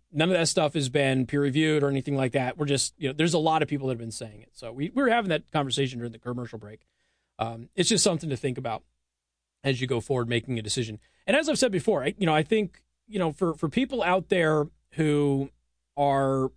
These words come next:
gung-ho on the vaccine, that's cool. That's, that's fine. I, I don't have an issue with it. I'm certainly not anti-vax. But beyond that, I also think that if you're on the fence about it, or if you think, if you're pro-vaccine and you think people who are hesitant about the vaccine are crazy,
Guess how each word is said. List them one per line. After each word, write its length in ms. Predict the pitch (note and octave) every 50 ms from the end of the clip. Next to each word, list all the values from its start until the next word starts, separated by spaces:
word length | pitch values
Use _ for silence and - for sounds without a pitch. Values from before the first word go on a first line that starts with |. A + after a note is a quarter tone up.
| _ F#3+ C#3
gung-ho 400 | B2+ E3+ F3 G3 F3 D3+ E3+ D#3+
on 120 | D#3+ D#3
the 60 | C#3+
vaccine, 640 | B2+ D3 C#3+ D3 D3 - - F3 D3 C#3 C#3 C#3 C3
that's 220 | - - G3+ A#3 -
cool. 320 | - - F4+ E4+ - C#3+
That's, 240 | C#3 D#3 G3 - -
that's 200 | - G3 G#3+ -
fine. 560 | - - F3+ C#4+ C#4 B2 A2 A2 C3+ F#3 G#3 -
I, 140 | C3+ D3+ - D3+
I 60 | D#3
don't 140 | G3+ A3 F3
have 180 | D3+ F#3 F#3+
an 80 | E3+ F3
issue 220 | A#3 - - D3
with 140 | A#2 G#2+ F#2+
it. 140 | A2 A2+ - _ _ _ _ _ _ _ _ _ _
I'm 160 | - C3+ C#3
certainly 320 | C3 - F#3+ A#3 A3 F#3 D#3+
not 160 | D3+ D3+ D3+
anti-vax. 880 | D3 D3+ E3 C#3 C#3+ A#2+ A2 A2+ C#3+ F#3+ D3 A2 A2+ - - - - -
But 300 | - B2+ B2+ E3+ F3 D#3+
beyond 480 | D#3 D#3+ D3+ E3 G3 C#4 D#4+ D#4+ A#3 D#3
that, 240 | B2 A2+ G#2+ A2 - _ _ _ _ _ _ -
I 100 | D#3+ E3
also 440 | F3 A3 D4+ D#4+ - - A3+ F#3
think 480 | C3+ - - D#3+ C#3 C3+ C#3 - _ _ _ _ _ _ _ _ _ _ _ _ _ _ _ -
that 200 | D3+ F3+ F3+ F3
if 100 | - F#3
you're 120 | F#3+ - -
on 280 | - A3+ C4+ D4 C#4+
the 100 | A#3 F3+
fence 600 | C#3+ - - - D#3+ E3 G#3 A#3+ A3+ - - - -
about 360 | - G#3+ F3+ G#3+ G#3+ A#3 A#3+
it, 160 | B3 C4 - - _ _ _ _ _ _ _ _ _ _ _ _ _
or 260 | - F3+ F3+ F3 E3+ E3+
if 220 | F#3+ F3+ E3 - -
you 140 | E3 E3+
think, 360 | D3+ - - _ A3 A3 - -
if 120 | E3+ -
you're 80 | F3+ -
pro-vaccine 680 | - - A3+ A#3+ A#3+ A3+ A3+ G3+ F#3+ - - G#3+ G3+ G3
and 80 | F3+
you 80 | E3 D3+
think 260 | - G3+ F#3+ F3+ -
people 280 | - G#3 G3 - G3 D#3
who 100 | E3+ F3
are 140 | D#3+ D3
hesitant 360 | C3+ D#3+ F3 F3 F3+ F#3 F#3 F3
about 220 | E3 E3+ E3 D#3+
the 60 | E3+
vaccine 340 | E3 D#3+ D#3+ - - F#3+ D3+
are 40 | B2+
crazy, 640 | - - - E3 D#3 E3 F#3 F3 F#3 A3 A3 A3 A3